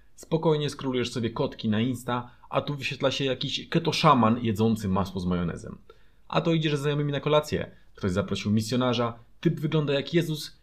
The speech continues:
i pół wieczoru opowiada o wegańskim dokumencie na Netflixie. Koleżanka z roboty, która w zeszłym tygodniu odstawiła gluten,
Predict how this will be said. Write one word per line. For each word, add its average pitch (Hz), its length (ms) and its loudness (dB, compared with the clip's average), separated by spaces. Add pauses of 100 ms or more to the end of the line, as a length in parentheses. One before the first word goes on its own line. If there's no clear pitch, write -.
i 185 100 0
pół 185 220 4
wieczoru 107 340 2
opowiada 90 440 0
o 90 80 0
wegańskim 90 500 0
dokumencie 87 440 -2
na 82 80 -2
Netflixie. 90 520 -4 (540)
Koleżanka 151 380 0
z 131 60 -4
roboty, 151 440 2
która 127 220 -4
w 107 40 0
zeszłym 147 300 2
tygodniu 104 300 4
odstawiła 90 360 -2
gluten, 127 340 -2